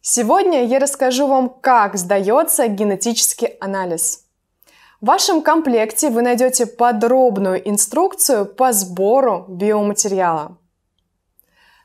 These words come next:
Заполните анкету в онлайн или офлайн формате.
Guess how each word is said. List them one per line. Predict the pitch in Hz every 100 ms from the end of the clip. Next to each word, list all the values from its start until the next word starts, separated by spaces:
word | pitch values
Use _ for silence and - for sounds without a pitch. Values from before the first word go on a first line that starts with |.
| _
Заполните | 196 247 254 330 294 285 -
анкету | - 220 220 262 254 202
в | 190
онлайн | 285 269 226 190 269 370 - -
или | 247 330 359 -
офлайн | 214 214 196 202 220 247
формате. | - 214 208 196 175 175 -